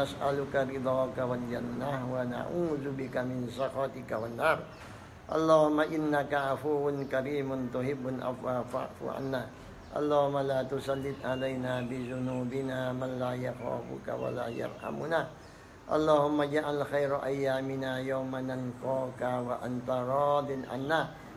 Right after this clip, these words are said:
واختم بالصالحات أعمالنا وتوفنا مسلمين وألحقنا بالصالحين واغفر لنا ولوالدينا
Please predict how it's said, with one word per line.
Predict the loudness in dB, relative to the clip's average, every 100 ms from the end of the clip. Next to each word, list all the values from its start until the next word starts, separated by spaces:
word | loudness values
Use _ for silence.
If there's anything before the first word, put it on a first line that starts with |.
| -16 0
واختم | 0 0 0 0
بالصالحات | 0 0 0 2 2 2 4 2 0
أعمالنا | -2 -2 -2 -2 0 0 -2 -2 -2 -2 -4
وتوفنا | -4 0 0 0 0 -2 -2 -2
مسلمين | -2 -4 -6 -6 -4 0 2 0 -4 -12 -16 -18 -8
وألحقنا | 0 2 2 0 0 2 2
بالصالحين | 0 -2 -4 -2 -2 -2 -2
واغفر | -2 -2 -6 -4
لنا | -2 -2 -2 -2
ولوالدينا | -2 -4 -2 -2 -2 -4 -4 -4 -4 -2 -2